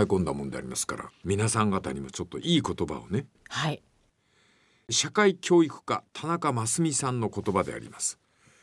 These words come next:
Speaker 1: 心構えというのは、どんなに磨いても毎日ゼロになる能力である。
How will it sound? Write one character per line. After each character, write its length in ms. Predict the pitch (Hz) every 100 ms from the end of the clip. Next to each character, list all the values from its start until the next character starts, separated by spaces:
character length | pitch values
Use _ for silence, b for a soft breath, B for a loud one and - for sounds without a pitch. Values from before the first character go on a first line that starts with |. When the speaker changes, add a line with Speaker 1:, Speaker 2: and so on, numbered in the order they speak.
| b _
Speaker 1:
心 480 | - 139 247 254 247
構 320 | 240 226 202
え 100 | 160
と 220 | - 139
い 100 | 135
う 140 | 143 139
の 140 | 127
は、 180 | 117 110
ど 260 | 87 143 214
ん 220 | 220 208
な 120 | 208
に 140 | 196
磨 440 | 180 175 175 175 180
い 100 | 143
て 160 | 185
も 280 | 170 165 151
毎 360 | 104 127 180 196
日 360 | 185 139 170
ゼ 280 | 120 135 226
ロ 180 | 220 208
に 140 | 190
な 180 | 165 185
る 240 | 185 160 -
能 280 | 135 180 143
力 240 | 107 87
で 160 | 82
あ 80 |
る。 60 | 64